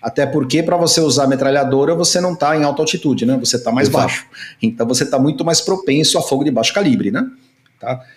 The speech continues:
Speaker 1: É, flac pesada foi encontrada em uma missão, eu acho, ou duas, se não me, se não me falha a memória. Eu lembro que teve duas que não foi encontrada a flac. Agora,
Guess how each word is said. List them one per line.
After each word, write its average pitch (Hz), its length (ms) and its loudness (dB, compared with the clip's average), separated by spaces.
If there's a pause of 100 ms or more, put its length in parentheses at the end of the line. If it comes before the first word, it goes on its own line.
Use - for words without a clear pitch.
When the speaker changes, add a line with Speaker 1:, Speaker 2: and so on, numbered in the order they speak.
(200)
Speaker 1:
É, 123 340 2
flac 180 720 2 (100)
pesada 147 680 2
foi 160 220 -4
encontrada 156 500 0
em 131 140 4
uma 156 180 2
missão, 131 400 2
eu 127 140 2
acho, 131 240 -2
ou 117 60 0
duas, 131 280 0
se - 80 -4
não 127 60 2
me, 120 80 0
se - 240 -6
não 123 80 2
me 120 80 2
falha 123 160 -2
a - 20 0
memória. 151 560 0 (300)
Eu 131 100 0
lembro 160 200 2
que 160 60 -6
teve 139 220 2
duas 156 600 2
que - 200 -6
não 151 160 2
foi 151 220 -2
encontrada 123 480 -2
a - 20 -2
flac. 160 540 -2 (1000)
Agora, 170 680 0